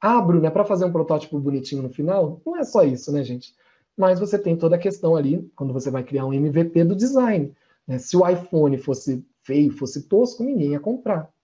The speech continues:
né? Então, além dele ser muito bom, ele também tem que ter um design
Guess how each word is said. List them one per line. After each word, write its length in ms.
né? 80
Então, 240
além 200
dele 200
ser 180
muito 360
bom, 320
ele 120
também 320
tem 100
que 80
ter 100
um 100
design 520